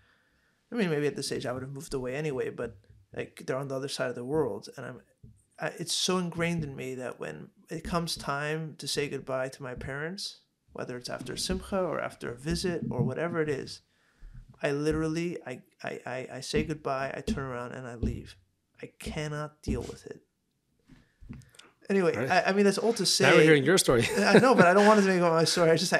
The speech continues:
Speaker 1: I couldn't help myself. But I'm saying, like, you're, you're, you, you're kind of downplaying it. You're, you're making as if, like, you're making as if, and I wanna know, I wanna know where that's coming from. Like, like, why, why do you
Speaker 2: Right.
Speaker 1: feel it's, why do you feel it's important to bring up that your parents had a harder time than you?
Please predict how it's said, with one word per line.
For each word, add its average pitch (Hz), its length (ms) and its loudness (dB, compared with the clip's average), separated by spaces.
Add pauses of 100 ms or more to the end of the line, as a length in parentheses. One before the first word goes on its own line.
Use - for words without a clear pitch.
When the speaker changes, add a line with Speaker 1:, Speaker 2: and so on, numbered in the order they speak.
Speaker 1:
I 165 60 -2
couldn't 185 240 4
help 180 160 2
myself. 151 480 2 (360)
But 175 300 2
I'm 170 100 -4
saying, 160 360 0 (580)
like, 156 260 -4 (140)
you're, 151 320 4
you're, 143 400 0 (420)
you, 147 160 -6
you're 147 240 -2
kind 180 360 -2
of 160 160 -4
downplaying 139 720 0
it. - 220 -14
You're, 131 140 -8
you're 131 140 -6
making 165 320 -4
as 135 140 -6
if, 156 240 -2
like, 127 260 -4
you're 143 120 -6
making 175 320 -2
as 143 160 -4
if, 160 300 -6 (100)
and 147 120 -6
I 147 120 -2
wanna 175 240 0
know, 165 260 0
I 135 120 -4
wanna 165 220 -2
know 156 160 -2
where 147 160 0
that's 147 220 -4
coming 180 360 -6
from. 104 300 -10
Like, 110 200 -10 (140)
like, 131 200 -8
why, 139 360 0
why 139 260 -4
do 175 80 -6
you 170 80 -2
Speaker 2:
Right. 165 80 -8
Speaker 1:
feel 156 340 0
it's, 135 140 -6
why 151 140 -2
do 180 40 0
you 175 60 -2
feel 170 140 -4
it's 160 100 -6
important 147 520 -6
to 131 200 -8
bring 156 300 -6
up 151 100 -2
that 151 80 -4
your 135 140 -4
parents 143 440 -8
had 123 140 -2
a 127 60 -2
harder 135 260 -4
time 120 260 -10
than 117 160 -10
you? 151 300 -4